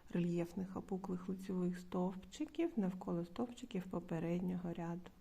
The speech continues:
Дві повітряні петлі. Далі дуже знайомий елемент, коли в'яжеться стовпчик з одним накидом в, ем,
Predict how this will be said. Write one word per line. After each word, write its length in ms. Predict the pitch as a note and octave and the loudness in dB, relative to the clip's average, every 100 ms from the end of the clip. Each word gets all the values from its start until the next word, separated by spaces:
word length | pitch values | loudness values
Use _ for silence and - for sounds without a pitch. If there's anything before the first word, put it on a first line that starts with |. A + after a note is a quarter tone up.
| - - - - - - | -18 -18 -18 -20 -12 -2
Дві 200 | F#3+ A#3+ | 4 4
повітряні 680 | A#3+ F#3+ F#3 F#3 F#3+ F3+ F3+ | 6 4 4 2 2 2 2
петлі. 720 | F#3 C4+ - F#3 F3 F#3 C4 - - - - - - - G#3+ | 0 -2 0 2 6 6 2 -2 -14 -18 -18 -18 -20 -2 2
Далі 320 | G#3 G3+ F#3 | 4 4 4
дуже 340 | F3+ F#3+ F#3 | 6 6 4
знайомий 580 | F#3+ F#3 F#3+ F3+ F3+ F3+ | 6 4 6 6 8 6
елемент, 640 | F3 F3+ F3+ F3+ F3+ F3+ - | 6 4 6 6 6 2 0
коли 440 | F#3 F#3 F3+ - - - | 2 6 6 4 -2 0
в'яжеться 840 | F#3 F#3 F3+ F3+ F3+ F#3+ - F3+ | 4 4 6 4 2 -4 -2 -2
стовпчик 840 | F3+ F#3 F#3+ F#3+ F#3+ - - A#3 A3+ | -2 -2 0 0 -2 -6 -2 -2 0
з 100 | F#3+ | 2
одним 360 | F#3 G3 G3+ | 4 6 6
накидом 680 | F3+ F3 - F3+ F#3+ G#3+ A3 - - G3 | 6 4 2 4 6 6 4 0 -10 -2
в, 360 | F#3+ G3+ G#3+ G#3+ - - - - - - - - - | 2 2 2 -2 -8 -18 -18 -18 -18 -18 -18 -10 0
ем, 460 | F#3 F3+ F3+ F3+ | 2 4 4 4